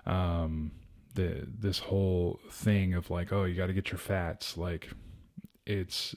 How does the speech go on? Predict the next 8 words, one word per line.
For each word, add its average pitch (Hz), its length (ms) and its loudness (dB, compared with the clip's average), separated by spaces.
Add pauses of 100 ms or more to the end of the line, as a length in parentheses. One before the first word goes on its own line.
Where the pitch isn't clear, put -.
it's - 180 -4
kind 120 380 2
of 92 340 0
been, 95 600 4 (1040)
um, 85 680 -4 (240)
created. 85 720 -2 (800)
Uh, 90 460 -2
now, 120 400 6